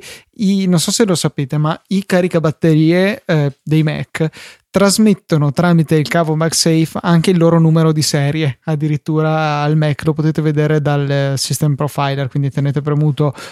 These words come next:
option, cliccate sulla mela e poi system information, informazioni di sistema con il Mac in italiano. E poi mi pare nella voce energia sia possibile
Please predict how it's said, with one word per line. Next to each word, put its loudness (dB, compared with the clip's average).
option, 0
cliccate -2
sulla 0
mela 0
e 0
poi -2
system -4
information, -2
informazioni -2
di 0
sistema -2
con -2
il 0
Mac -2
in -2
italiano. -2
E 0
poi 4
mi 6
pare 2
nella 2
voce 0
energia 2
sia 0
possibile 0